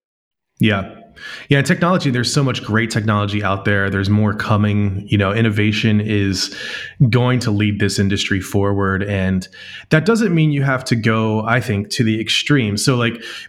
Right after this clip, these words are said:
in the restaurant industry, what we start to see is, uh, the adoption of, um, the automat, like the rebuilt automat. So, uh, I had, uh, Stratus Morfogen on a few episodes ago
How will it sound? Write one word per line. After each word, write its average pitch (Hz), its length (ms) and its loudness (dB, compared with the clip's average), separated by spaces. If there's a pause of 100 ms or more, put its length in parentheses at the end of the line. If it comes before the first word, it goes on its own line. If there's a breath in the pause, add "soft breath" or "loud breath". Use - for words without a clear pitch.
(100)
in 185 120 6
the 170 60 2
restaurant 170 320 2
industry, 151 280 2
what 139 140 0
we 147 100 0
start 147 220 0
to 131 40 -4
see 131 400 0
is, 120 600 0
uh, 113 280 2
the 117 140 0
adoption 107 680 0
of, 104 680 -2
um, 95 560 0 (240)
the 120 220 2
automat, 107 720 2
like 120 160 0
the 110 80 4
rebuilt 117 720 2
automat. 95 560 0
So, 104 320 0 (320 loud breath)
uh, 104 240 0
I 117 100 0
had, 110 520 0
uh, 98 260 -2
Stratus 113 400 0
Morfogen 107 640 0
on 98 320 -2
a 107 60 -10
few 107 200 0
episodes 104 440 -2
ago 107 420 -2